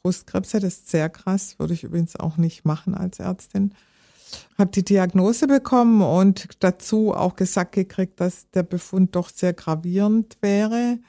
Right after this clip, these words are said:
Ich solle mich sofort in der Frauenklinik melden. Ich hab dann sofort einen Freund von mir, der Chef von der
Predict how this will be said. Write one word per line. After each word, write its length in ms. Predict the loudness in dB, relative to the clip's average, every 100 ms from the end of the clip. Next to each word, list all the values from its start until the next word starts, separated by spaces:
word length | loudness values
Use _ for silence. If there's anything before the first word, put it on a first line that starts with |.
| _ _ _ _
Ich 160 | -10 -6
solle 260 | -4 -2
mich 280 | -2 -4 -8
sofort 460 | -18 -16 -10 -10 -4
in 160 | -2
der 100 | -2
Frauenklinik 680 | -4 -4 -2 -2 -2 -4 -2
melden. 240 | -2 0 -2
Ich 160 | -2
hab 100 | -4
dann 160 | 2 2
sofort 400 | 0 -4 -4 0
einen 80 | -2
Freund 340 | 0 0 0
von 140 | 2
mir, 140 | 2 4
der 140 | 0
Chef 280 | -2 -2 -4
von 240 | -4 -4
der 300 | -2 -4 -6